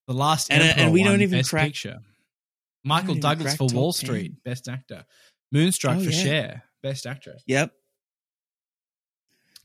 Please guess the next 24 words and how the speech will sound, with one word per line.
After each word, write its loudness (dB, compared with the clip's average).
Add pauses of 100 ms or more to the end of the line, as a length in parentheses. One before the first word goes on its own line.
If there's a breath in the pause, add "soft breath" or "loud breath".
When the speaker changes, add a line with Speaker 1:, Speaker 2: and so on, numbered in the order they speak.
Speaker 1:
Oh, 4
actually, 4
Speaker 2:
I 6
Speaker 1:
you 6
Speaker 2:
know 6
Speaker 1:
know 8
Speaker 2:
I've 6
Speaker 1:
who 8
Speaker 2:
seen 8
Speaker 1:
what? 6
You 2
know 4
who, 2
you -2
know 0
who 0
won 2
Speaker 2:
Hmm. 2
Speaker 1:
Best 0
Supporting -4
Actor -8
for -12
The -4
Untouchables? -8